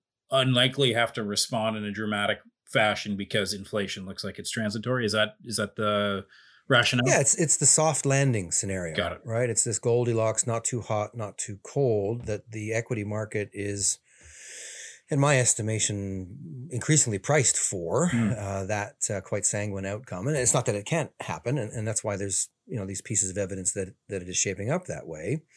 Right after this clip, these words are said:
Speaker 2: that there won't be a policy accident, that inflation will be transitory, that growth will be robust, um, all, all good things. <clears throat> And so the yield coming down story is a confluence of, I'd say, a number of things.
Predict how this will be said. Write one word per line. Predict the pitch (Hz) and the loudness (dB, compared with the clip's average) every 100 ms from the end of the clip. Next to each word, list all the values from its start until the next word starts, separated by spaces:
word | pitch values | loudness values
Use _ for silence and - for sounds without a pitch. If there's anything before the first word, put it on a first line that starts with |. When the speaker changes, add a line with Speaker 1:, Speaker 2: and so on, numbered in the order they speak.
| - - - - - | -20 -20 -20 -16 -10
Speaker 2:
that | 95 | -6
there | 104 | -2
won't | 117 | -2
be | 110 | -2
a | 98 | -4
policy | - 95 87 95 | -4 -2 -2 -4
accident, | 85 85 - 107 135 - | -8 -6 -4 -4 -8 -8
that | 95 | -12
inflation | 95 120 113 110 | -8 -4 -4 -4
will | 95 | -8
be | 90 | -12
transitory, | - 90 85 - 92 95 123 | -12 -12 -12 -10 -8 -6 -6
that | 101 | -8
growth | 110 113 104 | -4 -4 -4
will | 101 | -8
be | 92 | -10
robust, | 85 85 82 82 101 143 - - - - - - | -10 -12 -12 -8 -4 -2 -4 -8 -20 -20 -20 -14
um, | 104 101 95 101 | -8 -4 -4 -6
all, | 117 110 98 | -4 -4 -4
all | 117 117 | -4 -4
good | 110 92 | -4 -10
things. | - 156 131 143 - _ - - - | -10 -10 -6 -6 -8 _ -20 -20 -8
<clears throat> | - 170 | 0 6
And | - 165 151 | 8 8 8
so | - 139 135 135 127 - _ _ 269 | 6 6 6 4 2 -4 _ _ -12
the | 175 180 143 139 127 156 | -10 -6 0 2 2 0
yield | 131 160 170 139 - _ - | 2 6 6 4 -2 _ -6
coming | 143 120 107 | 0 0 2
down | 131 147 | 2 2
story | - 120 110 110 | 2 2 2 2
is | 110 110 | 2 2
a | 107 104 | 2 0
confluence | - 143 139 120 113 104 | 0 -2 0 0 0 2
of, | 113 107 | 0 0
I'd | 104 | 0
say, | - 113 107 101 - - | 0 2 2 0 -6 -6
a | 117 | 0
number | 123 107 | 2 0
of | 95 | -4
things. | 85 82 | -8 -12